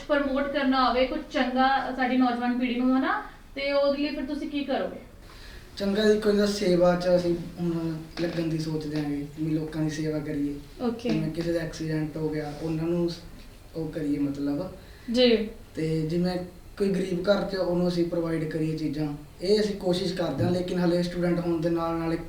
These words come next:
Speaker 2: ਕਰਨਾ ਬਹੁਤ ਔਖਾ ਹੈ ਹਲੇ।
Speaker 1: ਜੀ।
Speaker 2: ਤਾਂ ਕਰਕੇ in future ਆਪਾਂ ਜ਼ਰੂਰ ਕਰਾਂਗੇ।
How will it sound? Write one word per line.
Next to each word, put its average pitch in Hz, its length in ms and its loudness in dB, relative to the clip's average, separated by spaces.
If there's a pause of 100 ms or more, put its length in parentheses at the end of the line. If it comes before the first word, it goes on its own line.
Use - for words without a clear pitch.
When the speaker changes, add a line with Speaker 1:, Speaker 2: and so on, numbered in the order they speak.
(260)
Speaker 2:
ਕਰਨਾ 175 280 2
ਬਹੁਤ 175 340 2
ਔਖਾ 160 200 -4
ਹੈ 151 60 0
ਹਲੇ। 190 240 0 (300)
Speaker 1:
ਜੀ। 220 180 6
Speaker 2:
ਤਾਂ 190 100 4
ਕਰਕੇ 180 340 -2
in 190 80 -4
future 180 360 -2
ਆਪਾਂ 180 180 0
ਜ਼ਰੂਰ 180 300 2
ਕਰਾਂਗੇ। 151 340 0